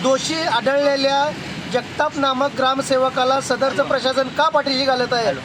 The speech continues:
त्याला अनियमितता सापडली असून देखील त्याच्यावर निलंबनाची कारवाई का करत नाही, हे आम्हाला कळत नाही. त्यासाठी मी प्रशासनाला इशारा दिला होता की दोन दिवसामध्ये त्याच्यावरती निलंबनाची कारवाई करा, अन्यथा दिनांक चौदा ऑगस्टपासून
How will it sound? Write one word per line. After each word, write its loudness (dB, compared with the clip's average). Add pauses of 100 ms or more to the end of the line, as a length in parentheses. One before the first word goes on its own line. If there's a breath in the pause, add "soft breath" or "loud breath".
(280)
त्याला 4
अनियमितता 2
सापडली 0
असून 2
देखील 0 (300)
त्याच्यावर 2
निलंबनाची 2
कारवाई 2
का 2
करत 2
नाही, 0 (540)
हे 2
आम्हाला 2
कळत 0
नाही. 0 (380)
त्यासाठी 2
मी 2 (360)
प्रशासनाला 2
इशारा 2
दिला 2
होता 2 (320)
की 2
दोन 0
दिवसामध्ये 2
त्याच्यावरती 0
निलंबनाची 0
कारवाई 2
करा, 2 (340)
अन्यथा 0
दिनांक 0 (140)
चौदा 2
ऑगस्टपासून 2